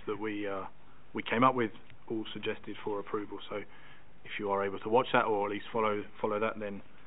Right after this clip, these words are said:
read the papers, that would be good, 'cause that was something that came from this committee. Um, further to add, at the previous committee, as maybe stating the obvious from the introductions, our previous review into the broadcasting was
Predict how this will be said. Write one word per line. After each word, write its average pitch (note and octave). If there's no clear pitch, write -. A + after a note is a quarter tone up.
read G#2
the F#2+
papers, A2+
that G2
would G#2
be G2
good, G#2
'cause -
that A2
was A2
something G#2+
that G2+
came G#2
from G#2
this G2+
committee. G2+
Um, G2+
further A2+
to -
add, A#2
at G2+
the G#2
previous A2+
committee, A2
as G2+
maybe A2
stating G#2+
the A2+
obvious A2+
from G#2+
the G#2
introductions, A2+
our G#2+
previous A2
review G#2+
into G#2+
the G#2
broadcasting G#2
was G#2